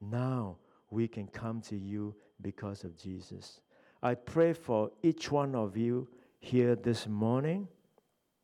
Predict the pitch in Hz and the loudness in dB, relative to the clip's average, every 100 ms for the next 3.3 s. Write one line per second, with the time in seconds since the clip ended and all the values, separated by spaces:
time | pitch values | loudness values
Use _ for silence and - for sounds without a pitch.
0 | _ _ - 170 113 110 117 110 95 101 | _ _ 0 4 6 6 4 2 0 2
1 | 117 143 127 101 - - - _ _ _ | 2 4 2 0 -2 -12 -20 _ _ _
2 | _ _ - - 104 101 117 - - 123 | _ _ -12 -6 -4 -4 -6 -6 -2 -2
3 | - 131 | 0 0